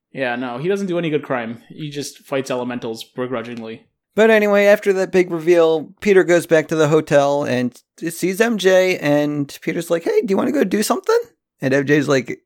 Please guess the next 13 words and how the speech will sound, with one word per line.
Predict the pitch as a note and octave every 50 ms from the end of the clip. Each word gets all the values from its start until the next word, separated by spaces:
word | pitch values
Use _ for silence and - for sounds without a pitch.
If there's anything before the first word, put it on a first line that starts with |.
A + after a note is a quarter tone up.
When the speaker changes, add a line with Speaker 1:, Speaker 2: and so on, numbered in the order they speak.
| _
Speaker 2:
"Yes." | - - C3 B2+ B2 B2+ B2 - - - _
Speaker 1:
"See | _ - - D3 D3
you | D#3
in | F3 F3+
ten | - G#3+ A3 A3+
minutes. | A#3+ B3+ A#3+ G#3+ G#3 G3+ - - - - _ _ _ _ _
See, | _ - - - - - - _
see | - - - A#3 F#3+
you | D#3+ D#3
at | C#3
five, | C#3+ - D3 D#3+ F#3+ F#3 D3 C3 B2+ B2 D3 - - _ _ _ _ -
big | C#3 C3+ C3 C3 C3+
boy." | C#3 C3+ C3 C3 D3 D#3+ D#3+